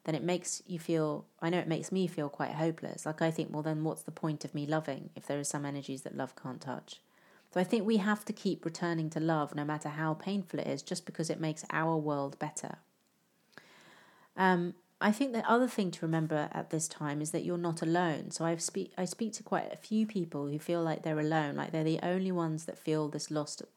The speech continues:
at the moment. They're the only ones that aren't earning, that their career isn't going anywhere, that they feel confused about their life purpose. But you're not. There's a huge proportion of the world that feels exactly the same way. And I think a lot of really sensitive souls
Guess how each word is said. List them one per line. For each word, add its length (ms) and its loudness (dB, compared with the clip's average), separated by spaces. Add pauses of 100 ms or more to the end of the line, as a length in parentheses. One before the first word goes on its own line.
(160)
at 120 -4
the 60 -4
moment. 400 -2
They're 80 0
the 160 2
only 160 2
ones 180 2
that 80 -2
aren't 300 -4
earning, 440 -2
that 100 -12
their 100 -4
career 380 -2
isn't 200 -8
going 260 -2
anywhere, 420 -4
that 160 -8
they 120 -2
feel 200 -4
confused 520 -4
about 240 -4
their 120 -4
life 260 -4
purpose. 460 -8 (320)
But 120 -2
you're 140 0
not. 460 0 (400)
There's 180 4
a 40 4
huge 440 0
proportion 540 2
of 100 -6
the 100 -4
world 300 2
that 140 -10
feels 220 -2
exactly 600 -2
the 100 -4
same 340 -6
way. 300 -6 (380)
And 100 2
I 60 6
think 260 2
a 40 2
lot 180 4
of 140 -2
really 260 2
sensitive 560 -2
souls 560 -2